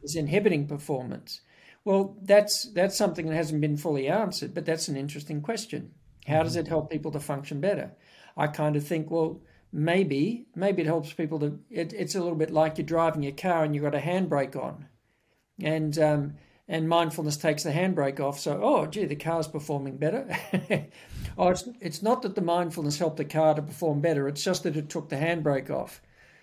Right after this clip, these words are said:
Speaker 1: Well, I don't, I'm not quite sure what the difference is.
Speaker 2: Yeah. <laughs> Yeah,
Speaker 1: But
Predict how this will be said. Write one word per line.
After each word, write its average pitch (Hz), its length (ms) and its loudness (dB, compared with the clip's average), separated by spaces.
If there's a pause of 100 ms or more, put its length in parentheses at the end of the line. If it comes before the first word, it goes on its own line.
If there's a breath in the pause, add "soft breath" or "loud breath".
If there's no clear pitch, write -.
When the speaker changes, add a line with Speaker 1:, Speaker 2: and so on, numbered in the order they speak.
(180 soft breath)
Speaker 1:
Well, 175 120 4
I 175 120 10
don't, 170 160 0
I'm 170 160 -2
not 156 120 -2
quite 151 220 2
sure 156 140 0
what 151 140 0
the 156 60 -4
difference 147 440 -4
is. 160 280 2
Speaker 2:
Yeah. 147 340 4
<laughs> - 100 -2
Yeah, 190 160 6
Speaker 1:
But - 160 4